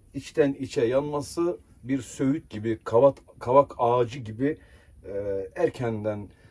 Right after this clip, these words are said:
parlayıp yanıp bitmemesi. E, uzun süre dayanıyor. Böyle, e, bu şekilde hem sobada hem böyle ocakta gayet kullanışlı, gayet güzel.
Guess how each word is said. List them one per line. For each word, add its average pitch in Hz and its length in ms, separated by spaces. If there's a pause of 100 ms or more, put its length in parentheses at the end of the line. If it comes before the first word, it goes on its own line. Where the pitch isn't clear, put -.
(160)
parlayıp 110 520
yanıp 127 400 (220)
bitmemesi. 110 760 (800)
E, 101 400
uzun 131 240
süre 120 400 (800)
dayanıyor. 113 500 (480)
Böyle, 104 360 (680)
e, 92 260
bu 131 60
şekilde 98 540 (840)
hem 113 280 (200)
sobada 90 680 (200)
hem 87 200
böyle 90 180
ocakta 104 580 (1120)
gayet 107 520 (240)
kullanışlı, 92 520
gayet 101 380
güzel. 117 240